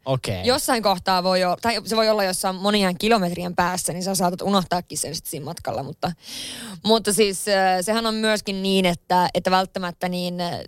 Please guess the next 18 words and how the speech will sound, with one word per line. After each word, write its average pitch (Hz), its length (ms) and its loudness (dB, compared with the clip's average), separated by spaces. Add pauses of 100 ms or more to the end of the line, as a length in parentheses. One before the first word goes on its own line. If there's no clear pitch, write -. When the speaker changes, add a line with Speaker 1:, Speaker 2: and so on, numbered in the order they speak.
(120)
Speaker 2:
ne 160 320 2
kamerat, 180 500 2
niin 180 320 -4 (100)
ei 185 140 2
niistä 180 280 0
välttämättä 180 500 2
aina 185 280 4
näe 180 340 4
ihan 185 320 2
niin 180 180 0
tarkasti, 180 440 0
että 175 100 -4
kuka 180 160 -2
se 175 120 -2
tyyppi 175 420 -4
on 165 100 -2
ollut 175 420 -2
myöskään. - 640 -2